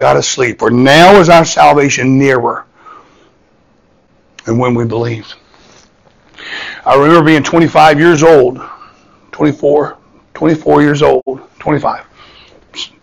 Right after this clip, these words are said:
and going into the office in the wee hours of the morning. And I remember thinking, "Is it today,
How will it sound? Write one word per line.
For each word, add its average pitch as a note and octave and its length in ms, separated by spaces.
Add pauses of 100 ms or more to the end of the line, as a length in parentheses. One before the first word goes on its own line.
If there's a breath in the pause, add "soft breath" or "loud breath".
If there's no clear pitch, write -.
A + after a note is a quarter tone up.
and A#2 360 (1800 loud breath)
going D3+ 240
into E3 260
the D#3 140
office D#3 440
in C3 60
the B2+ 80
wee C3+ 160
hours C#3 300
of C#3 100
the C#3+ 60
morning. C3+ 580 (1700 loud breath)
And A#2+ 100
I B2+ 60
remember D#3+ 280
thinking, B2+ 600 (1040 loud breath)
"Is C3 160
it C3+ 100
today, D#3 440